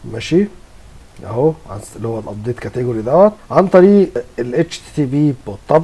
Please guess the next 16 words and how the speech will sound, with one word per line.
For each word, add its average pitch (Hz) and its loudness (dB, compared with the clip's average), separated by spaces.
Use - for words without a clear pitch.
انا 226 8
دلوقتي، 214 6
آه، 135 2
عاوز 196 8
استخدم 196 4
الكاتش، 147 0
آه، 107 -8
سوري، 151 4
الباتش، 151 0
ماشي. 170 0
ايه 220 10
الفرق 247 6
بين 143 -2
البوت 175 4
وبين 160 2
الباتش؟ 123 -6